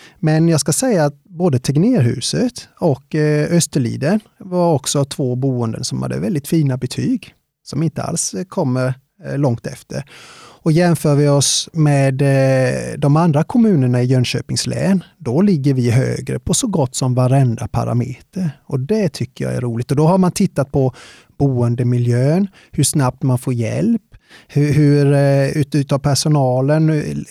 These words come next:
tillgång till läkare, eh, sjuksköterska, eh, hur måltiderna smakar. Det, på så vis så ser det jättebra ut.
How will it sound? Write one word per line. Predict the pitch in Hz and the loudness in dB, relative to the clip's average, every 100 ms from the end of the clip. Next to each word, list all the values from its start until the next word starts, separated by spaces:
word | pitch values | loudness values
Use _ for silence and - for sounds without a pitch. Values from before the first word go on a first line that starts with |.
| _ | _
tillgång | - 151 - 139 | -2 0 2 0
till | 135 | 2
läkare, | 139 156 143 - 135 147 156 156 - | 2 2 0 0 0 2 0 -2 -4
eh, | - 143 139 139 | -4 -2 -2 -4
sjuksköterska, | - 165 151 - 139 127 - 135 - 127 131 147 - - - - _ - | 0 0 2 0 0 0 -4 -6 -6 -4 -2 -2 -6 -20 -20 -20 _ -4
eh, | 139 135 131 131 | 0 2 2 2
hur | 151 | 4
måltiderna | 147 170 170 135 165 143 147 147 | 4 4 4 2 2 2 2 2
smakar. | - 160 165 - - 120 135 170 - _ _ | 2 4 2 0 -4 -2 -2 -4 -8 _ _
Det, | 151 123 147 180 175 180 170 | -8 -2 0 0 0 -4 -6
på | - | -6
så | 139 180 | -2 0
vis | 185 113 | 0 0
så | - | -2
ser | - 123 | -4 -6
det | - | -8
jättebra | 127 131 - 147 - 226 | -8 -10 -10 -10 -6 -6
ut. | - | -8